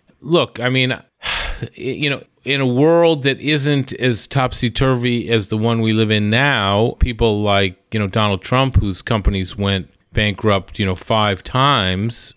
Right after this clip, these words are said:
or so, maybe more, uh, you know, he's able still to borrow money. Um, uh, although less and less at the moment. But, you know, even after his companies went bankrupt, he was able to borrow money.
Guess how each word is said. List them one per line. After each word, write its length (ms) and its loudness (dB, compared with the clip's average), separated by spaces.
or 220 -4
so, 420 0
maybe 340 -4
more, 640 -2
uh, 260 0
you 100 -2
know, 120 0
he's 220 0
able 340 0
still 420 2
to 200 -6
borrow 400 2
money. 520 -4
Um, 580 -4
uh, 180 -4
although 580 -2
less 360 -2
and 120 -2
less 220 -2
at 80 -12
the 100 -4
moment. 420 -2
But, 240 -2
you 100 2
know, 220 -2
even 260 0
after 360 -2
his 140 0
companies 440 -2
went 180 -4
bankrupt, 580 -4
he 160 0
was 160 -2
able 280 -2
to 100 -6
borrow 280 0
money. 420 -4